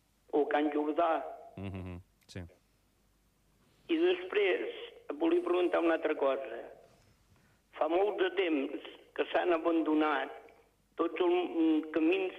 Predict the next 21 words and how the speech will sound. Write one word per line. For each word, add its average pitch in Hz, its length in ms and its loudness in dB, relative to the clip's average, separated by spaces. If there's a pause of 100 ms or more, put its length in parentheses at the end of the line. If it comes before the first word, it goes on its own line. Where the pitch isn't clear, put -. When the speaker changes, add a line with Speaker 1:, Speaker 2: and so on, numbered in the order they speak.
(200)
Speaker 1:
del 160 120 0
municipi. 156 760 -2 (720)
És 143 100 -2
l'únic 190 340 2 (100)
municipi 156 1120 -2
de 139 120 2
l'Alt 156 260 4
Empordà 143 680 0 (1000)
que 147 100 0
té 165 680 0
els 139 180 0
camins 165 460 2
com 147 220 -2
tenim 151 380 0 (140)
nosaltres. 127 720 -2 (1000)
Abans 165 440 2 (200)
l'Ajuntament 160 760 2 (100)
se'n 156 220 -2
cuidava 131 500 0 (680)
i 135 100 0
ara 170 320 2